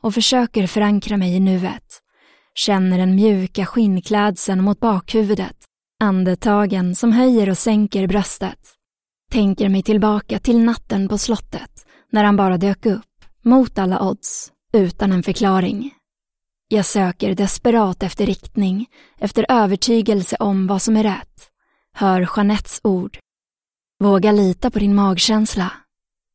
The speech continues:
Och känner hur huden knottras på nytt. Beslutet jag fattade där och då, att jag inte bara ville acceptera,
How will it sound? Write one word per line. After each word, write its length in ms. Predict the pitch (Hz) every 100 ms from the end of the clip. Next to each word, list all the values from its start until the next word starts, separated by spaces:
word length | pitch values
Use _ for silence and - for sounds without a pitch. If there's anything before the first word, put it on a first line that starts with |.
| _ -
Och 80 | 269
känner 400 | - 262 240 202
hur 80 | 185
huden 460 | 214 214 196 190
knottras 640 | - 214 180 - 214 175
på 120 | - 196
nytt. 480 | 190 226 _ - - _ _ _ _ _ _ _ _
Beslutet 600 | 208 - 208 214 214 190
jag 100 | 214
fattade 420 | 220 240 - 214
där 280 | 208 214 202
och 100 | 214
då, 300 | 208 240 185 - - - -
att 140 | 214
jag 80 | 226
inte 180 | 226 208
bara 260 | 233 214
ville 300 | 214 226 233
acceptera, 760 | 190 - 214 - 247 208 180